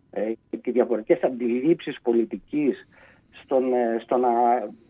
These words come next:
δώσεις τα πραγματικά κίνητρα στους πολίτες σου, ε, ευημερίας και ανάπτυξης. Ποιος, δηλαδή, κάποιος μπορεί να το κάνει λίγο πιο διαφορετικά από τον άλλον; Αφού η λύση του προβλήματος μας, οι λύσεις των προβλήματων είναι κοινές.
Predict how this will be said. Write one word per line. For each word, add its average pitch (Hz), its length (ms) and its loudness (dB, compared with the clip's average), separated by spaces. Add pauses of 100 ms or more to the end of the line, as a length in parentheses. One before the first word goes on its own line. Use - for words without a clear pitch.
(160)
δώσεις 170 380 2
τα 123 260 4
πραγματικά 123 480 0
κίνητρα 151 480 0
στους - 140 -12
πολίτες 131 380 -2
σου, - 120 -4 (200)
ε, 120 160 4
ευημερίας 127 560 2
και - 80 -2
ανάπτυξης. 104 680 -4 (120)
Ποιος, - 380 0
δηλαδή, 143 360 2
κάποιος 143 420 -2
μπορεί 127 220 2
να 131 60 -8
το - 60 -8
κάνει 143 180 0
λίγο 139 160 -4
πιο 131 180 -2
διαφορετικά 127 420 0
από 120 160 2
τον 95 200 -2
άλλον; 107 360 -2 (2500)
Αφού - 240 -4
η 226 120 2
λύση 220 580 2
του - 100 -2
προβλήματος 139 680 4
μας, 131 140 -2
οι - 80 -4
λύσεις 180 420 2
των 139 100 -2
προβλήματων 156 340 2
είναι 349 100 6
κοινές. 302 480 2